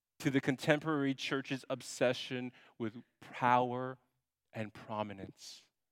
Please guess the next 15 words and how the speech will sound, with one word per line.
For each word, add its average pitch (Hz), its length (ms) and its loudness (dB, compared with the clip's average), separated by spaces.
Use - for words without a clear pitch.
We 147 100 -4
so 156 720 -4
need 135 400 4
to - 100 -8
hear 135 400 0
this, 104 420 -8
because 143 220 2
the 156 60 2
contemporary 175 640 2
church - 540 -2
seeks - 680 2
to 185 140 -6
grow 175 760 4
the 165 140 4
church, 160 560 0